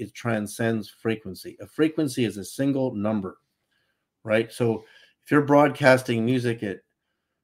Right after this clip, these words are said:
twenty-one point nine megahertz on a radio station, that's one frequency.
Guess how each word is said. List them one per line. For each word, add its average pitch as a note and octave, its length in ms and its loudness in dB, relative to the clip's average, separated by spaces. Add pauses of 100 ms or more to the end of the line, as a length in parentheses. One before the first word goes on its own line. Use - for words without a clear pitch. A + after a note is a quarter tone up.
(100)
twenty-one B2 640 2
point A2 380 -4
nine G#2+ 560 -2
megahertz G2+ 720 -2
on G2 100 -4
a F#2 80 -4
radio G#2 340 -4
station, F#2+ 460 -8
that's G2 240 -4
one F#2+ 420 -4
frequency. F#2+ 680 -16